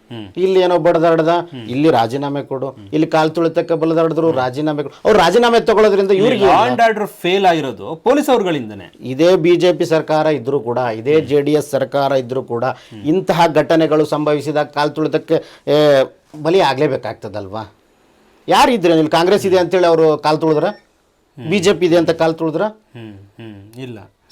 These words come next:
Speaker 2: ಸಂ-
Speaker 1: ಅಲ್ಲಿ ಬಂದಿರೋರೆಲ್ಲ ಏನು ಕಾಂಗ್ರೆಸ್, ಬಿ ಜೆ ಪಿ ಅವರಲ್ವಾ?
Speaker 2: ಯಾರು
Speaker 1: ಯಾರು
Speaker 2: ಇಲ್ಲ.
Speaker 1: ಇಲ್ವಾ?
Speaker 2: ಯಾರು
Speaker 1: ಯಾವ
Speaker 2: ಇಲ್ಲ.
Speaker 1: ಪಕ್ಷವ್ರು ಗೊತ್ತಿಲ್ಲ ನಮ್ಗೆ.
Speaker 2: ಹೌದು,
Speaker 1: ಹಾ.
Speaker 2: ಹೌದು, ಹೌದು. ಹಾಗಾಗಿ, ಆ,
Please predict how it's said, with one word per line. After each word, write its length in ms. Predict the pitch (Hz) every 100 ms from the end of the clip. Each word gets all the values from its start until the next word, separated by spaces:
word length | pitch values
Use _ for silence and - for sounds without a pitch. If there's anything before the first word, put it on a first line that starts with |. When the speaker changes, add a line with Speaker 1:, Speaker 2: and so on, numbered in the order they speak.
| -
Speaker 2:
ಸಂ- 120 | 131
Speaker 1:
ಅಲ್ಲಿ 140 | 151 160
ಬಂದಿರೋರೆಲ್ಲ 420 | 180 202 175 175
ಏನು 380 | 175 175 156 139
ಕಾಂಗ್ರೆಸ್, 360 | 151 151 160
ಬಿ 100 | 147
ಜೆ 80 | 151
ಪಿ 100 | 156
ಅವರಲ್ವಾ? 320 | 151 143 143 170 -
Speaker 2:
ಯಾರು 180 | 123
Speaker 1:
ಯಾರು 160 | 123 170
Speaker 2:
ಇಲ್ಲ. 100 | 165
Speaker 1:
ಇಲ್ವಾ? 240 | 131 92 -
Speaker 2:
ಯಾರು 260 | 107 104 92
Speaker 1:
ಯಾವ 80 | 95
Speaker 2:
ಇಲ್ಲ. 140 | 254
Speaker 1:
ಪಕ್ಷವ್ರು 320 | 220 - 226
ಗೊತ್ತಿಲ್ಲ 280 | 202 175 135
ನಮ್ಗೆ. 300 | 113 98 98
Speaker 2:
ಹೌದು, 180 | 98 -
Speaker 1:
ಹಾ. 200 | 113 101
Speaker 2:
ಹೌದು, 260 | 101 98 101
ಹೌದು. 240 | 101 104
ಹಾಗಾಗಿ, 460 | 127 131 110
ಆ, 40 | 95